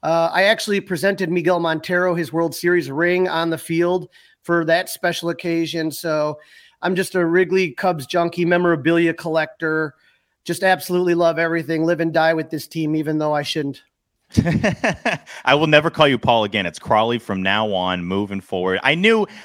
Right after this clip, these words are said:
Speaker 2: I was like, "Ah, I'm pretty sure it's Crawly, but we're gonna stick with the official name to start here." Uh, so we have a big series coming up here. A big series, I, I obviously say that more because of the history of the teams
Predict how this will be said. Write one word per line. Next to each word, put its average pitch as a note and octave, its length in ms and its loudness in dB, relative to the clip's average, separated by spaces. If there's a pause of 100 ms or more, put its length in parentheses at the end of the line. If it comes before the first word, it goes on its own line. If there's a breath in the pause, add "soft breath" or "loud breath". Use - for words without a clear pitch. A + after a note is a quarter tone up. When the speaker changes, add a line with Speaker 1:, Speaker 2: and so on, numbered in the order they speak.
Speaker 2:
I D3+ 100 2
was E3+ 220 0
like, F3 160 0
"Ah, F#3+ 140 2
I'm F3+ 100 -2
pretty F3 280 -4
sure D3+ 200 -6
it's B2 140 -8
Crawly, B2+ 460 -6
but A2+ 160 -8
we're B2+ 120 -8
gonna B2 180 -4
stick A#2 300 -10
with A2+ 80 -14
the A2 140 -8
official G#2+ 400 -8
name G2+ 260 -2
to F#2 140 -8
start G2 400 -2
here." F#2 260 2 (320 loud breath)
Uh, - 200 4
so - 140 -2
we A#3+ 120 4
have C4 100 4
a B3 60 -2
big G3+ 160 2
series C#3+ 280 2
coming G#2+ 220 2
up F#2 140 0
here. F#2 260 0
A D3 100 0
big G#3+ 160 2
series, F#3+ 380 0
I, D#3 120 0
I D3 320 0 (100)
obviously C3 360 -2
say B2+ 220 0
that A2 220 2
more A2 200 2
because G#2 360 -4
of F#2+ 160 -4
the G2 320 -2
history G#2+ 400 -2
of E2 80 -6
the - 60 -16
teams F#2+ 460 -4